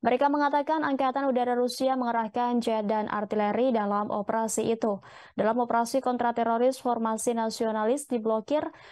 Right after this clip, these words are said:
dan dihancurkan oleh serangan udara dan tembakan artileri. Pejuang yang tersisa diusir kembali ke wilayah Ukraina, di mana mereka terus dihujani tembakan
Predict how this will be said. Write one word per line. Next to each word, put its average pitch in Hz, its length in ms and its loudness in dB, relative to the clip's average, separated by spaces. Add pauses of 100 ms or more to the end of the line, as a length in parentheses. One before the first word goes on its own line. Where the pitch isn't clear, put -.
dan 269 240 4
dihancurkan 262 640 2
oleh 240 240 0
serangan 220 400 -2
udara 214 480 2
dan 214 240 0
tembakan 226 720 0
artileri. 202 640 0 (600)
Pejuang 262 480 4
yang 285 160 4
tersisa 269 400 0
diusir 254 400 2
kembali 226 400 0
ke 233 80 -2
wilayah 214 320 0
Ukraina, 214 560 -2 (320)
di 202 80 2
mana 208 160 2
mereka 240 400 2
terus 247 240 0
dihujani 233 560 2
tembakan 240 800 0